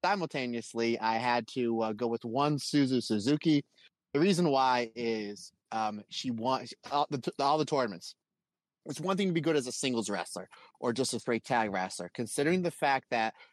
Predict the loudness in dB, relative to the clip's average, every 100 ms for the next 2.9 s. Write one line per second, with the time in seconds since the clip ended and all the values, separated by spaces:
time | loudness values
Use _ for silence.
0 | _ -2 0 2 0 0 0 -4 0 0
1 | 0 -2 -2 -2 -2 -8 -8 -6 -4 -4
2 | -6 -2 0 0 0 0 0 -2